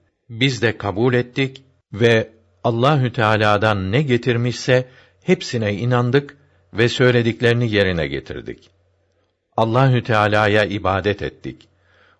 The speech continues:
Onun bize haram kıldığını haram, helal kıldığını helal bildik ve öyle amel ettik. Bu yüzden kavmimiz bize düşman olup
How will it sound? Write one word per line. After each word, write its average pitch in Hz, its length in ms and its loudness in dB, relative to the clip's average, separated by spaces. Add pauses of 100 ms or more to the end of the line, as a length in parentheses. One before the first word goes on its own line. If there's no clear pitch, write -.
(120)
Onun 127 400 2
bize 110 220 -2
haram 117 480 0
kıldığını 110 480 -2
haram, 98 560 0 (400)
helal 123 500 0
kıldığını 120 520 0
helal 98 440 -2
bildik 73 440 -12 (340)
ve 107 260 0 (160)
öyle 139 300 4
amel 78 300 -2
ettik. - 480 -10 (760)
Bu 135 200 0
yüzden 113 480 0
kavmimiz 113 720 -4 (240)
bize 107 420 -2
düşman 120 360 -2
olup 131 360 0